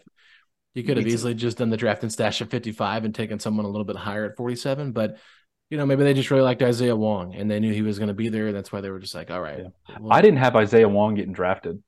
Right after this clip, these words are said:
Speaker 3: I don't think many people did. So
Speaker 1: Yeah.
Speaker 3: I think that that's where their confidence comes in, is like, "Hey, we're gonna get him at fifty-five."
Speaker 1: Yeah, 'cause I was kinda surprised they kept it. I thought with them coming into it with five picks, uh, ended up trading to get four, pushing one out to next year,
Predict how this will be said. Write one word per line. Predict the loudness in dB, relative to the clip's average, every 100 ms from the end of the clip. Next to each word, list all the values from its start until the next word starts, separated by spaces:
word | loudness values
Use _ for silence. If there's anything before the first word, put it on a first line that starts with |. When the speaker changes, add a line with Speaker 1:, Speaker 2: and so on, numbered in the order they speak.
| _ 0
Speaker 3:
I | 2
don't | 2
think | 0 0
many | 0 0
people | 0 -4 -4
did. | -2 -4 -4 _ _
So | -2 0
Speaker 1:
Yeah. | 2
Speaker 3:
I | 2
think | 2 2
that | 2
that's | 4 4 2
where | 0
their | 0
confidence | 0 0 -2 -8
comes | -8 -6 -6
in, | -6
is | -8 -10
like, | -8
"Hey, | -6
we're | -6 -6
gonna | -8
get | -8
him | -10
at | -12
fifty-five." | -14 -12 -12 -12 _ _ _ _ _
Speaker 1:
Yeah, | -8 -8 -10 -16 _ -20 -8
'cause | 2
I | 4
was | 4
kinda | 4 2
surprised | 2 0 0
they | -2
kept | -2 -2 -6
it. | -10
I | -4 -4
thought | 0 -2 -2
with | -4
them | -2 -2
coming | -2 -2 0
into | 0 -2
it | -4
with | -6 -6
five | -4 -2 -4
picks, | -6 -6 -6 -12 -14 _ _ _ -14
uh, | -10 -8
ended | -4 -4
up | -6
trading | -4 -2 -2
to | -6
get | -10
four, | -6 -4 -2 -4 -6
pushing | -8 -6 -4
one | -4
out | -6
to | -4
next | -4 -4 -8
year, | -8 -8